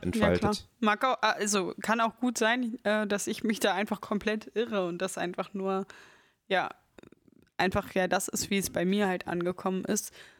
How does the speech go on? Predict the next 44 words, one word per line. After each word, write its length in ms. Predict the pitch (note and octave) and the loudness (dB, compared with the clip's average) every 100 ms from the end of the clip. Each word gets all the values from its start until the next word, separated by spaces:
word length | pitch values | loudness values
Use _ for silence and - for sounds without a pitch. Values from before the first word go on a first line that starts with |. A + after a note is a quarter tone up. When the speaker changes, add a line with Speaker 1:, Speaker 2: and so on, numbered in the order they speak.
| _ _ _ | _ _ _
Speaker 2:
Und, 440 | F3+ F3 F3 - - | 0 2 0 -2 -2
äh, 220 | F3 F3 | 0 0
ja, 180 | F3 E3 | 2 2
ich 140 | E3 - | 2 2
gehe 180 | F#3+ | 4
sogar 260 | F#3 F3+ E3 | 4 0 0
ehrlich 320 | - F3+ F3+ | 0 0 0
gesagt 300 | F3+ F3 - | 0 0 -2
davon 180 | F3 - | -4 0
aus, 200 | F#3 F#3+ | 2 2
dass 140 | F3 | -2
die 100 | - | 0
<laughs> 0 | |
Intention 520 | A3 G3 G3+ - A3 G#3+ | 2 2 2 2 4 4
natürlich 420 | F3+ G3 F#3 F#3 | 2 0 0 2
nicht 280 | G3 - F#3+ | 0 0 2
die 220 | F#3 F3 | 2 2
war, 260 | E3 F#3+ - - - - _ - | 2 0 -2 -10 -16 -20 _ -2
äh, 200 | F3+ E3+ | 0 2
die 160 | F3 F3+ | 0 0
ich 100 | G3 | 0
jetzt 200 | F3 F3+ | 0 0
da 60 | |
gefühlt 500 | E3+ E3+ - A3 G#3+ | 0 0 2 2 2
habe. 320 | F3+ E3+ F#3 | 0 2 0
Aber 460 | - E3+ E3+ F3 F3 - _ _ | 0 0 2 0 -2 -6 _ _
ja, 200 | F3+ D3+ - | -2 -2 0
das 160 | G3+ F3+ | 0 0
hat 140 | G3 | 0
mich 160 | G3+ F#3 | 2 0
auf 120 | F3+ | 0
jeden 140 | F#3+ F#3 | -2 0
Fall 440 | F#3+ F3 F3+ F#3+ - - _ _ - | 0 0 0 -4 -8 -20 _ _ -4
ein 40 | |
bisschen 580 | F#3 E3+ F3+ E3+ E3+ E3 - | -2 0 0 0 0 -2 -2
irritiert 560 | F3+ F3+ - F3+ E3 | -2 -2 0 2 2
in 160 | - E3 | 2 2
dieser 220 | F3 F3 | 4 2
Folge 360 | - F3 F3 F#3 | 4 4 4 2
und 140 | F3 | 2
mich 240 | F3 - F3+ | -2 -2 0
irgendwie 240 | F3 E3+ | 2 2
daran 300 | E3+ E3+ F3 | 2 0 0
gehindert, 500 | E3+ E3 F#3 F#3 | 0 2 2 2